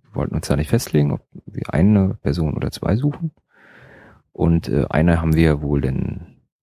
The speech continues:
erstmal schon mal uns ausgeguckt. Aber es sind noch keine Verträge unterschrieben und von daher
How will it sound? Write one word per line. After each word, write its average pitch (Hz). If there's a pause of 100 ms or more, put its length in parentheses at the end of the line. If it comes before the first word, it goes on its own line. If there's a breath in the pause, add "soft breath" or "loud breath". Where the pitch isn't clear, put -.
(840 loud breath)
erstmal -
schon -
mal - (320)
uns 104
ausgeguckt. - (680)
Aber 90
es 101
sind 117
noch 107
keine 95
Verträge 110
unterschrieben 95
und 80
von 76
daher 76